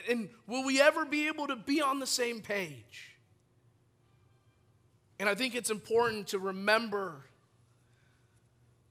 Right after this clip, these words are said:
the words of John in Revelation twenty. To be encouraged, because there'll be a day that the enemy will not have the power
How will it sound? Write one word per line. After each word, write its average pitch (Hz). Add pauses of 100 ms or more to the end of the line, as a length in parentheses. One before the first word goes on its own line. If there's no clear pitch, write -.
the 190
words 202
of 202
John 165 (1120)
in 160
Revelation 190
twenty. 151 (2000)
To 165
be 185
encouraged, 208 (1160)
because 156
there'll 190
be 214
a 208
day 220
that 175
the 170
enemy 196
will 165
not 185
have 185
the 165
power 165